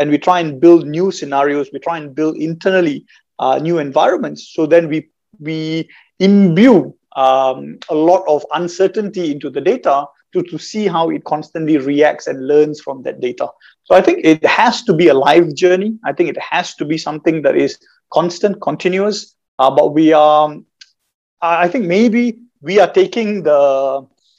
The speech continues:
harder route because it's a lot easier to just go out and buy data that, that's available out there. Uh, but we don't want to do that because the veracity, I think, is important when you speak about the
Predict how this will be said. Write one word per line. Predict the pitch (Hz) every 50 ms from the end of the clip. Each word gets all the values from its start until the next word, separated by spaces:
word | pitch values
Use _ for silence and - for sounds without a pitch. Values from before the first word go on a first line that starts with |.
| - _ _ _ _ _
harder | - - - 185 214 202 208 240 220 180
route | 160 170 185 254 - - - - - _ 156
because | 151 160 160 196 196 180 165
it's | 165 - -
a | 165
lot | 165 190 202 190 170
easier | 175 175 165 196 170
to | 131 143
just | 156 165 143
go | 139 160 165
out | 165 143
and | 139 139 131
buy | 131 127 147 165 170
data | 156 160 160 160 180 185 185 _ _ _
that, | 143 143 135
that's | 143 143 - -
available | 139 139 143 147 160 156 160 151 131
out | 139 151 -
there. | 156 165 170 _ _ _ _ _ _ - -
Uh, | 131 135 135
but | 135 147 143 143 143
we | 143
don't | 139 156 185 185 175
want | 170 170 165 156
to | 147
do | 139 147 147
that | 151 151 - 139
because | 139 135 - - 156 156 147 143 139
the | 143 135
veracity, | 131 139 139 135 143 156 147 - - 143 131 - - 160 147 147
I | 135 131
think, | 131 151 147 151
is | 143 131
important | 143 135 - - 143 - 147 139 139
when | 135 135
you | 143 -
speak | - - - 139 - -
about | - 143 139 143 - 147
the | -